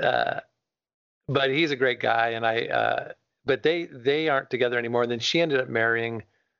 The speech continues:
uh, a good friend of mine. So I, I see Rachna all the time. She's a, she's a,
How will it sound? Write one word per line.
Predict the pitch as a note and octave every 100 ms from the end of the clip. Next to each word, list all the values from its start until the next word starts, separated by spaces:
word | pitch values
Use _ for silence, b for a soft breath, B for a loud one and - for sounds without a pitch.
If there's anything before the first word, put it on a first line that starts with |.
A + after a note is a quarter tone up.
| _
uh, | A#2+ A#2 A#2 A#2+
a | C3+
good | B2 D3+
friend | F3+ F#3+
of | A#2
mine. | A#2+ A2+ -
So | C#3+ B2+ C3
I, | C3+ C#3
I |
see | D#3 C3
Rachna | A#2+ B2+ B2
all | A#2 A2
the |
time. | - B2+ A#2+
She's | A#2 A#2
a, | A2 A#2
she's | - A#2+ A2
a, | A2 A2